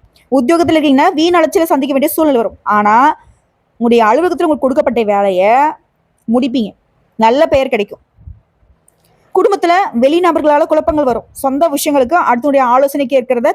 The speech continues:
தவிர்க்கிறது நல்லது. கணவன் மனைவினாக்க ஒருத்தருக்கு ஒருத்தர் மனம் விட்டு பேசுங்க. இடைவெளி குறையும்.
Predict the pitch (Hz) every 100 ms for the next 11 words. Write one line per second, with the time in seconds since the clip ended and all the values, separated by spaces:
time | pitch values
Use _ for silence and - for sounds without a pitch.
0 | - 269 269 - 311 285 247 226 - _
1 | _ _ _ _ _ _ _ _ - 262
2 | 311 330 302 294 285 339 285 - 285 269
3 | 320 247 269 311 262 277 269 233 202 _
4 | _ _ _ _ _ - 226 269 302 269
5 | 226 240